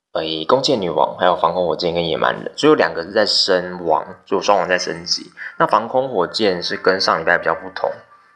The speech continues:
嗯，声音好像太大声了，没有。上礼拜呢，防空火箭还在升嘛，上礼拜跟上上礼拜，那今天呢，大致上都好了。那最后一个，最上方这个也剩下一天半左右的时间就要好了。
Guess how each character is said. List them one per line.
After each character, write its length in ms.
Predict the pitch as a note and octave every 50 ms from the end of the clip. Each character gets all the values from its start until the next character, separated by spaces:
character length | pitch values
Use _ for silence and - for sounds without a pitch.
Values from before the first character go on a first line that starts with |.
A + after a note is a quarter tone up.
| _ _ _ _ _ _ -
嗯， 380 | - E2+ E2 E2 E2 D#2+ D#2+ D#2+ D#2+ - - _ _ _ _ _
声 200 | - - - G#2+
音 100 | A2 A2
好 80 | G2 E2+
像 100 | F#2 F#2+
太 120 | F2+ F2+
大 160 | F2+ E2+ E2+ E2+
声 240 | - D#2 D#2+ D#2
了， 80 | - - - _ _ _ _ _ _ _ _ _ - - -
没 80 | - D#2+
有。 80 | D2 - - - - _ _ - - - - _ _ _
上 260 | - - - F#3 D#3+
礼 140 | C3 G#2+ G2
拜 240 | - C#3 C#3 C3+ C3
呢， 260 | B2+ A#2+ A#2+ A#2+ A#2
防 160 | - G2+ G2+
空 160 | A2 A#2+ C3 B2+
火 140 | G#2 E2+
箭 460 | E2 - G#2 G#2 F#2+ F#2 F2+ - - - -
还 120 | - F2+ F2
在 120 | F#2+ G#2+
升 260 | - - - F2+ E2+
嘛， 160 | F2 D#2 D2
上 180 | - - G#2 G2+
礼 40 | F#2
拜 120 | F#2 F2+
跟 80 | F2 F2
上 140 | F2 E2+ E2+
上 140 | E2+ E2+
礼 100 | - - - -
拜， 120 | D2 D#2+
那 120 | E2 E2+
今 240 | E2+ - - F#2 F#2
天 160 | F#2+ F2+ F2+
呢， 160 | F2 F2 F2 E2+
大 160 | - F2 E2+
致 80 | E2+
上 160 | F2 E2+ E2+ D#2+
都 100 | D#2+ D#2+
好 240 | - - - -
了。 160 | - - - - F#2
那 100 | F#2 F#2+
最 220 | - - - A#2
后 160 | A2 A#2 G2
一 40 | F2+
个， 360 | F2 - - F#2 - - - - - _ _ _ - _ -
最 100 | G2+ G2
上 180 | G2+ F#2 F#2
方 160 | F2+ E2+ E2+ E2+
这 120 | E2 D#2+ D#2+
个 140 | - D2+
也 100 | C#2+ D#2+
剩 280 | D#2 - - G2+ G2 F#2
下 160 | G2 F2+ F2+
一 40 | F2+
天 240 | - - E2+ E2+ E2+ -
半 200 | F2 E2 D#2+ -
左 180 | - - D2+ D#2+
右 60 | E2+
的 100 | D#2+ D2+
时 300 | D2 - - - D2+ D2
间 260 | - - - D#2 D2+
就 100 | D#2 D#2+
要 120 | D#2 D#2 D#2
好 260 | - - - - -
了。 180 | - - -